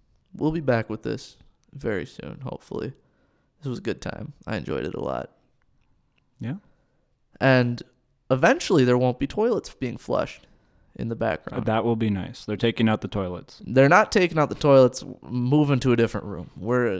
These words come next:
Speaker 1: it's very complicated. I'm in a public room right now, in a public building in a room that I run for work. But I'm upgrading to two-room system,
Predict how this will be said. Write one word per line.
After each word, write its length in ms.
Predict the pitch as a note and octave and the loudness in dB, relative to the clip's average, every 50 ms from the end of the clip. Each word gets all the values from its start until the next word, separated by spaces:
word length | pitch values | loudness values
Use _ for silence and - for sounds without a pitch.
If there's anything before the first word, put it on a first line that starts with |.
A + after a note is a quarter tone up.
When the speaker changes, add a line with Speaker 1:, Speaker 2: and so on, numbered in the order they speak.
| C2+ E2 G#2 F#2+ A#2+ | -6 -10 -10 -10 -10
Speaker 1:
it's 160 | B2 A#2 - | -10 -12 -14
very 300 | - - D3 D#3 D3 C3+ | -6 0 2 2 4 2
complicated. 600 | - - - G#2+ G2 F#2+ - - - G#2+ G2 G2 | 0 -2 -6 -6 -6 -6 -10 -10 -8 -8 -8 -8
I'm 120 | G#2 A2+ A#2+ | -8 -8 -8
in 80 | A#2 | -8
a 20 | A2+ | -10
public 400 | - - A2 G2 F2 E2 - - | -6 -6 -6 -6 -6 -8 -10 -10
room 160 | - - - | -12 -12 -12
right 140 | - - - | -12 -14 -12
now, 180 | - E2 E2+ G2+ | -12 -12 -10 -10
in 100 | - - | -12 -12
a 80 | - - - _ _ _ - _ _ _ _ _ _ _ - - _ | -14 -16 -18 _ _ _ -20 _ _ _ _ _ _ _ -20 -4 _
public 340 | - G3+ G#3 G#3+ D#3+ - | 2 4 4 4 2 6
building 360 | C#3+ D#3+ D#3 D3+ C#3 C3 B2 A2+ | 8 8 8 10 8 6 2 0
in 100 | A#2+ A#2+ | 0 0
a 80 | A#2+ | 2
room 340 | A#2+ B2 B2 B2 A#2 A#2 A#2+ - _ _ _ _ _ _ _ _ _ _ _ _ _ _ - | 2 2 2 2 2 -2 -4 -10 _ _ _ _ _ _ _ _ _ _ _ _ _ _ 0
that 160 | B2+ A#2 A2+ | 2 4 4
I 140 | A2+ A2 A2 | 4 4 4
run 420 | A2 A2 A2 G#2+ G#2+ G#2 G#2+ A2 - _ _ | 4 2 2 2 0 -2 -4 -10 -14 _ _
for 220 | _ _ - G#2+ G#2 | _ _ -4 -2 0
work. 420 | G#2+ G#2+ G#2+ G#2 G#2 - - - _ _ _ _ _ _ _ _ _ _ _ | 2 2 2 2 -2 -6 -12 -20 _ _ _ _ _ _ _ _ _ _ _
But 100 | A#2+ A2+ | 0 2
I'm 320 | A2 G#2+ G#2+ G#2 G#2 - - - _ _ _ _ _ _ - | 2 2 0 -2 -4 -8 -12 -18 _ _ _ _ _ _ -2
upgrading 600 | - B2+ A#2+ - - B2 A#2+ A#2 A2+ A2 A2 G#2+ | -2 -2 -2 0 -2 0 0 0 0 -2 -6 -8
to 80 | - - | -12 -14
two-room 520 | - - G#3+ A#3 A#3+ G#3+ F3 D3 B2 A#2+ | -6 -2 0 0 2 2 2 0 0 -2
system, 500 | - B2+ A#2 G#2+ - - A2+ G#2+ G#2+ A2 | -4 -4 -4 -4 -4 -6 -8 -8 -8 -10